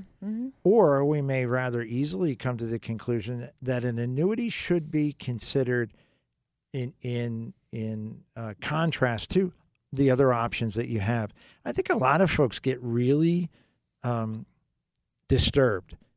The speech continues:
Speaker 2: and, and I think appropriately so, with feeling like, "Well, we, we had no other choice.
Speaker 1: Mm-hmm.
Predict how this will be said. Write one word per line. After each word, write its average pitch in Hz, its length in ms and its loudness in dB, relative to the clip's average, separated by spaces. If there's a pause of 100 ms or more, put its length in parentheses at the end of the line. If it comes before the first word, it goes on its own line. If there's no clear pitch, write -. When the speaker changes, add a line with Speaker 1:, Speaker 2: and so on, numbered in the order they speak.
(320)
Speaker 2:
and, 123 220 -4
and 127 140 0
I 123 60 2
think 147 200 0
appropriately 120 1120 4 (100)
so, 101 340 -4 (500)
with 123 220 0
feeling 170 680 0
like, 123 400 -2 (460)
"Well, 127 240 -4 (100)
we, 120 280 -2
we 123 140 0
had 120 260 0
no 120 160 0
other 101 200 -2
choice. - 800 -10
Speaker 1:
Mm-hmm. 190 360 -4